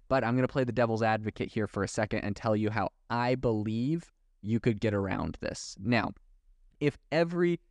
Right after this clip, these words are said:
image ge-, major image generating A I starts doing this, then there's probably not a, a chance. I'm, it, well, actually there is with open source. But in any case, here's how you could get around this, right? So you get, you get, you know, Steg A I to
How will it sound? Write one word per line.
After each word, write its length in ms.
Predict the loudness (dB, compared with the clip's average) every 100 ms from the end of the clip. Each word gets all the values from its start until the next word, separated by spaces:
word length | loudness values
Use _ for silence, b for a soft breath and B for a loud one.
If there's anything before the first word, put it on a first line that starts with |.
| _ -2
image 340 | 2 2 2
ge-, 140 | -2 0
major 320 | 2 2 2
image 280 | 0 0 0
generating 420 | 0 2 2 0 0
A 140 | -2
I 140 | 0
starts 300 | -2 -2 -2
doing 260 | -2 0 2
this, 300 | 0 -2 -6 -4
then 240 | 0 2
there's 220 | 2 0
probably 280 | 0 2 2
not 180 | 0 0
a, 100 | -2 -4
a 140 | -8
chance. 420 | -4 -2 -2 -2 -4
I'm, 220 | -4 -4
it, 140 | -6 -8 -2
well, 240 | 2 2 2
actually 260 | -2 0
there 180 | 2 2
is 240 | 0 -6 -10 -6
with 180 | -6 -2
open 220 | -2 -2
source. 320 | -2 -2 -2 0
But 220 | 0 0 -6 _ _ -6
in 80 | -2
any 160 | 0
case, 280 | 0 -2 -4 -12 -20 -4
here's 140 | 0
how 60 | 2
you 80 | 2
could 120 | 2
get 100 | 4
around 280 | 4 4 4
this, 180 | 0 0
right? 240 | 0 0 _ _ _ _
So 640 | -4 2 4 4 4 2 0
you 480 | 0 2 2 2
get, 260 | 2 2 0 _ _
you 180 | -8 -4
get, 280 | 0 2 0
you 80 | 0
know, 100 | -2
Steg 400 | -2 -2 0 2
A 160 | 2 2
I 160 | 0
to 140 | 0